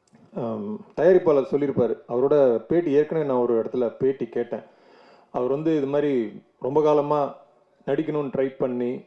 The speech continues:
அதுக்கப்புறம் வந்து கொஞ்சம் கொஞ்சமா அவரே நம்மளே உருவாக்குவோம் அப்படின்னு சொல்லிட்டு ஒரு பாதையை உருவாக்கி, அவர் வந்து இப்படி ஒரு படத்தை ஸ்டார்ட் பண்ணி எடுத்திருக்காரு அப்படிங்கிற விஷயம் எனக்கு தெரிஞ்சுச்சு. அதுக்கு முன்னாடி அந்த படத்துல நான்,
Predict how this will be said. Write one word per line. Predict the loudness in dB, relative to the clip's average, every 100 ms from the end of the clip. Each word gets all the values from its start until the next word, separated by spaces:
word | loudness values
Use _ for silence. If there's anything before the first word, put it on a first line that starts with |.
| -8
அதுக்கப்புறம் | -6 -4 -4 0 0
வந்து | 0 0 0 -2 -6 _ -10
கொஞ்சம் | -4 -2 0
கொஞ்சமா | -2 0 0
அவரே | 0 0 -2 -6
நம்மளே | -6 -4 0 0
உருவாக்குவோம் | 2 2 2 2 0 -2
அப்படின்னு | -2
சொல்லிட்டு | -4 -6 -2 0
ஒரு | 0
பாதையை | -2 -2 0 0
உருவாக்கி, | 2 2 0 -2 -8 -8 -14 -20 _ -20 _ -4
அவர் | -2
வந்து | -2 -2 0 2 2 2 -2 -8 -16 _ _ -8
இப்படி | 0 2
ஒரு | 2
படத்தை | 2 -2 0 -2 -2 -8 _ _ _
ஸ்டார்ட் | _ -2 -2
பண்ணி | -4 -4 -4
எடுத்திருக்காரு | -6 -6 -4 -2 -2 -4
அப்படிங்கிற | -2 2 4
விஷயம் | 2 -2 -4 -2
எனக்கு | -4
தெரிஞ்சுச்சு. | -4 -8 -12 -12 _ -20 _
அதுக்கு | -6 -2
முன்னாடி | 0 0
அந்த | 0 -2
படத்துல | -2 -2
நான், | 0 -2 -2 -6 -12